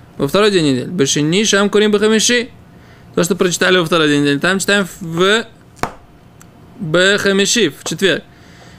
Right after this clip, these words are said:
Бахамиши, то, что остановились в четверг, шам курим ли шаббат. Абаа.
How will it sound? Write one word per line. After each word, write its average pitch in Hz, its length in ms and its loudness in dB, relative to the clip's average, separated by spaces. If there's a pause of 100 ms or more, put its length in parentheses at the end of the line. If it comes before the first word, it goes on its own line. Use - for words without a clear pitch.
(140)
Бахамиши, 147 840 0
то, 226 100 -2
что 185 120 -2
остановились 208 460 -2
в - 60 -10
четверг, 247 600 0
шам 226 360 0
курим 202 300 0
ли 196 80 2
шаббат. 143 1080 0 (260)
Абаа. 139 680 -2